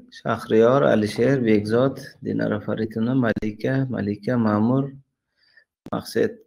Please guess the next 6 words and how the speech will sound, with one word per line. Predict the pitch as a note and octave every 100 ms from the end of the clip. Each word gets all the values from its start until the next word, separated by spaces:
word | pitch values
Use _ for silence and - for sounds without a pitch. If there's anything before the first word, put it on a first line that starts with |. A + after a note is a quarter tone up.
| _
Tursunov, | - A#2+ - A#2+ C3+ D3 D3 - -
Oryan | G#2 G#2 G#2 G#2+
Mehroj, | G#2 G#2 - A#2 C#3
Sanjar. | - G#2+ G#2 F#2+ E2+ D2+ - _ _ _ _ _ _ _ -
O'tgan | A2 - B2 A#2+
safar | B2 A#2 B2+ C3+